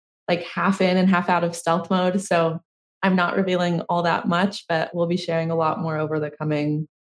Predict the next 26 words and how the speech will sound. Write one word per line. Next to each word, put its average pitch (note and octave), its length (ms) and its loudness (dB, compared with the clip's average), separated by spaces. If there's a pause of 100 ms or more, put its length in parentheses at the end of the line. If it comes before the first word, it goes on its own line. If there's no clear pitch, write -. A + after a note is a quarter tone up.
(340)
probably C#4+ 340 0
month. E3+ 520 2 (120)
Um, E3 300 0
and F3+ 100 -4
by E3+ 160 0
the E3+ 80 -4
time E3 300 -2 (420)
agmi E3 300 -2
con D3+ 400 -2
comes D#3+ 140 0
around, D3 480 0
I'm E3+ 80 0
sure E3 160 -2
we'll D#3 100 0
have D#3+ 220 -4 (100)
a F#3+ 60 0
lot G3 240 2
more F3+ 120 0
out, E3 360 0 (500)
but E3 240 0
we're F#3 80 2
sharing G#3 300 2
everything G3+ 260 4
on F#3+ 140 6
Twitter. F3 340 0
So E3 560 0